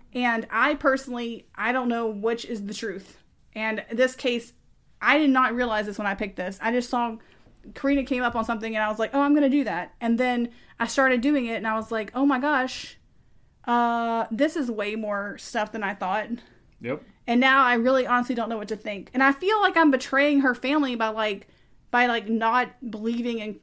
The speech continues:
Speaker 1: in Chanel Lewis's guilt. But at the same time, I don't really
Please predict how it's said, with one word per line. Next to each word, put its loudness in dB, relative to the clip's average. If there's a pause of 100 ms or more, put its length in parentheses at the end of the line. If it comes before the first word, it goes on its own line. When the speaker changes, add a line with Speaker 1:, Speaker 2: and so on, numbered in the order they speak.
Speaker 1:
in -2
Chanel -2
Lewis's -4
guilt. -2
But 2
at -4
the 0
same 2
time, 0 (540)
I 2
don't -2
really -6